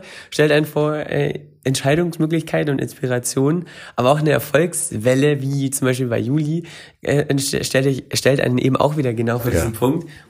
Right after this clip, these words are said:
Speaker 1: Und das ist, äh, finde ich, sehr, sehr schönes Bild.
Speaker 2: Genau, ich glaube, also das dahinterliegende Prinzip, und das ist wirklich was, was für mich ein bisschen klarer durch die Meditation auch spürbar geworden ist, ist, dass man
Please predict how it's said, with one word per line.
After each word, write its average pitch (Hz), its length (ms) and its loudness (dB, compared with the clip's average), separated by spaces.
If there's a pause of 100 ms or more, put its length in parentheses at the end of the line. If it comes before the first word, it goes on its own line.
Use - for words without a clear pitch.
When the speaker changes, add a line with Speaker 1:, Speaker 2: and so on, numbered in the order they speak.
Speaker 1:
Und 131 140 -2
das 139 180 0
ist, 143 220 -2
äh, 131 400 -2 (160)
finde 185 220 -2
ich, - 40 -8
sehr, 160 140 2
sehr 160 100 0
schönes 156 360 0
Bild. 104 300 -12 (260)
Speaker 2:
Genau, 143 160 4
ich 120 100 -2
glaube, 165 240 2
also 143 240 0
das - 180 -2
dahinterliegende 143 840 2
Prinzip, 107 760 0 (340)
und 107 180 2
das 117 100 2
ist 113 140 0
wirklich 117 600 -2 (1080)
was, - 720 -4 (120)
was 95 540 -4 (380)
für - 240 0
mich 113 200 4
ein 120 80 6
bisschen 113 280 2
klarer 104 460 0
durch 98 160 2
die 101 100 -2
Meditation 90 520 -2
auch - 120 -6
spürbar 82 680 -4
geworden 80 400 -4
ist, - 220 -6 (560)
ist, 101 340 0 (480)
dass 98 240 2
man 87 560 2